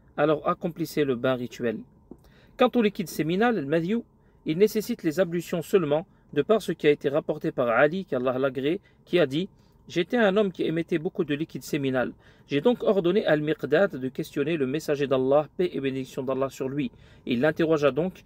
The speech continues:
et il dit, Il nécessite les ablutions. » Et le sperme est pur, selon l'avis le plus juste parmi les dires des savants, de par ce qui a été rapporté par Aïcha, qu'Allah l'agrée, qui a dit, «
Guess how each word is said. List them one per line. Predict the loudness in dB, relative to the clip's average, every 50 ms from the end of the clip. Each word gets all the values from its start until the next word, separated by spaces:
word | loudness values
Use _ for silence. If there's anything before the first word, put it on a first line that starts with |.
| -20 -10 -4
et | 0 0
il | 0 0 -2
dit, | -4 -6 -6 -6 -8 -12 -20 -20 -20 -20 -18 -8 -6
Il | -6 -4 -2
nécessite | -4 -4 -4 -4 -6 -6 -4 -6 -6 -4 -4
les | -4 -2 0 0
ablutions. » | -2 -2 -4 -8 -6 -6 -8 -8 -8 -12 -20 -20 -20 -20 _ _ _ _ _ _ _ -20 _ -20 -20 -20 -20 -12 -2 0
Et | 2
le | 2 2
sperme | 0 2 2 2 2 2
est | 0 -2
pur, | -2 -2 -2 -2 -2
selon | -2 -2 0 2 4
l'avis | 4 2 2 0 -2 -4 -4 -6 _ -10
le | -10 -10
plus | -8 -8 -8 -8
juste | -6 -8 -10 -10 -6 -4
parmi | -4 -2 -2 -2
les | -2 -4 -4
dires | -2 -4 -4 -2 -2
des | -4 -4
savants, | -2 -2 -2 -2 -2 -4 -6 -8 _ _ _ _ _ _ _ _ _ _ _ _ _ _ _ _ _ _ _ _ -20 _ _ _
de | 0 0 2
par | 2 2 0 0 0
ce | -4 -8
qui | -4 -2 -2
a | -2
été | -2 -2 -2 -2
rapporté | 0 0 -2 -2 -4 -2 -2 0
par | 2 2 2 2
Aïcha, | 2 2 2 0 -2 -4 -4
qu'Allah | -2 -2 0 0 0
l'agrée, | 0 0 -2 -2 -4 -6 -4
qui | -2 -2 -2
a |
dit, « | -2 -2 -8 -12